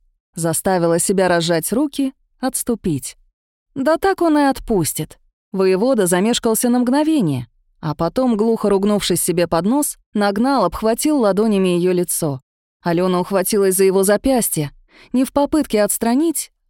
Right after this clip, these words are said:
а для опоры, потому что сердце ухнуло в пятки, и ноги подкосились от восторга и предвкушения. И Олег в следующее мгновение вправду поцеловал, жарко, коротко.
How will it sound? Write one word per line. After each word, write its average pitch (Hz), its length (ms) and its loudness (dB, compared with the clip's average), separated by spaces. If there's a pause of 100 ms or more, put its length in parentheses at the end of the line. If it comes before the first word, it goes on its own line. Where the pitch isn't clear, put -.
а 240 160 0
для 226 200 2
опоры, 240 360 0
потому 208 400 0
что 208 240 -2
сердце 254 520 -2
ухнуло 202 460 0
в - 80 -8
пятки, 285 520 -2 (320)
и 240 180 0
ноги 254 340 2
подкосились 190 680 0
от 196 120 -2
восторга 226 500 0
и 185 60 2
предвкушения. 170 920 -2 (600)
И 202 100 0
Олег 202 340 4
в - 60 -6
следующее 214 580 2
мгновение 226 560 2
вправду 277 420 2
поцеловал, 180 720 0 (280)
жарко, 196 480 -2
коротко. 214 560 -2